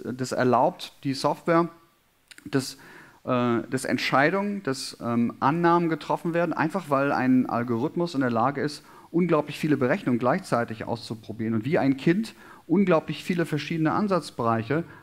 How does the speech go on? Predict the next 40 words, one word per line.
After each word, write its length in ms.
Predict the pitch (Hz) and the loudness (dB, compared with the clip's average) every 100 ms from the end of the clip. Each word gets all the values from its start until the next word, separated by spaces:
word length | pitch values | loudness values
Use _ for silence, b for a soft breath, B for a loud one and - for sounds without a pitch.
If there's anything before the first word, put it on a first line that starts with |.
| B | B
auszuprobieren 680 | 170 202 185 - 135 117 | 0 2 0 0 0 4
und 100 | 110 | 4
dann 80 | 131 | 2
zu 140 | 123 139 | -2 -6
gucken, 400 | 185 185 175 151 | -4 0 -2 -2
wie, 140 | 151 143 139 - 135 131 | -8 -8 -12 -10 -8 -4
wel-, 160 | 131 | 0
welche 200 | 156 160 | 2 4
Ergebnisse 480 | 143 139 185 170 156 | 4 6 4 4 0
bekomme 320 | 131 - 131 | 0 2 2
ich 100 | 127 | 2
aus 200 | 127 123 | 0 -2
den 200 | 143 127 | 0 0
verschiedenen 680 | 123 127 - 175 175 147 135 135 B B B | 0 -4 -4 -2 2 6 6 4 B B B
Trial-and-Error-Verfahren, 1160 | 156 143 147 110 147 160 143 110 117 113 156 - B B | 2 4 4 2 2 2 0 -2 -2 0 -2 -6 B B
wie 100 | 135 | 2
kann 160 | 156 | 4
ich 100 | 156 | 2
das 160 | 151 143 | 2 2
in 160 | 135 | 4
neue 240 | 131 143 127 | 6 6 4
Fakten 460 | - 127 - 175 | 2 -2 -2 -4
übersetzen 520 | 175 175 165 175 - 165 | 0 0 0 -2 -2 -2
und 100 | 143 | 0
wie 60 | |
kann 140 | 139 156 | 0 0
ich 60 | |
das 140 | 151 143 | 0 -2
vielleicht 220 | 143 143 | -2 0
auch 100 | - | 2
in 100 | 139 | 4
neue 320 | 135 143 139 | 6 4 6
Regeln 300 | 135 185 190 | 6 4 4
übersetzen, 500 | 156 127 123 123 - | 2 2 0 -2 2
die 80 | 127 | 2
mir 140 | 139 | 2
beim 240 | 135 139 147 | 4 4 6
nächsten 340 | 170 220 185 | 4 2 -2
Versuch 480 | 160 131 123 190 - B B B | 0 0 0 -2 -6 B B B
helfen, 500 | - 143 160 190 202 | 2 2 2 -2 -4